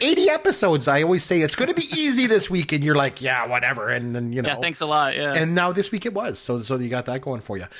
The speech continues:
Speaker 1: Um, I also wanted to, uh, mention that, uh, I think on the next show, we, we, we've gotten some feedback, you know, over the years that we've been doing this podcast. We've gotten some consistent feedback. And that feedback is that it, because,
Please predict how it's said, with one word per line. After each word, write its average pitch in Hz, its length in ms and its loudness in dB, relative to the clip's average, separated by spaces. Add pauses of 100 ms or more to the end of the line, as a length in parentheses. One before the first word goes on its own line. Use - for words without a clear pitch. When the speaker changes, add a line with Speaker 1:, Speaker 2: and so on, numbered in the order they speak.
(220)
Speaker 1:
Um, 147 240 2
I 160 60 2
also 208 240 2
wanted 247 260 0
to, 180 320 2
uh, 151 100 4
mention 160 420 0
that, 135 260 -2
uh, 139 100 2
I 131 80 0
think 185 160 -2
on 185 80 2
the 160 80 0
next 151 220 -2
show, 185 320 0 (280)
we, 190 140 0
we, 240 160 -6 (380)
we've 247 160 0
gotten 339 260 -2
some - 220 0
feedback, 135 800 -2
you 156 100 -2
know, 127 160 2
over 143 260 2
the 120 120 -2
years 117 500 -6 (140)
that 131 80 0
we've 123 120 -2
been 123 120 0
doing 117 180 -2
this 107 140 -6
podcast. 113 480 -2
We've 135 100 0
gotten 160 220 0
some 160 180 -2
consistent 127 680 -4
feedback. - 520 -12 (340)
And 151 140 0
that 156 120 -2
feedback 180 480 -2
is 131 260 -2
that 123 220 -2
it, 190 360 -4
because, 220 420 -4